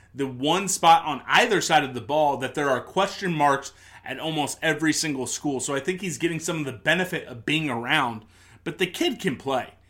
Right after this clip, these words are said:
And again, for someone who has been around, for someone who is taking up that leadership role, I love seeing Deuce Green getting that preseason,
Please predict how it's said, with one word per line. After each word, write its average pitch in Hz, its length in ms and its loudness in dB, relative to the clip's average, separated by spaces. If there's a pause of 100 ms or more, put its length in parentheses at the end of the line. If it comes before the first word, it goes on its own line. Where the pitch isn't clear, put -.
(260)
And 180 120 -2
again, 170 240 2
for 143 160 -4
someone 214 320 0
who 196 120 4
has 135 140 2
been 165 340 0
around, 127 580 2 (300)
for 139 140 -6
someone 190 400 -2
who 175 300 0
is 135 200 -6
taking 196 380 -2
up 175 160 0
that 139 220 2
leadership 147 640 0
role, 120 580 0 (300)
I 147 140 0
love 156 480 0
seeing 170 560 -2
Deuce 160 380 -2
Green 127 680 -2 (420)
getting 180 340 2
that 156 220 0
preseason, 170 880 -4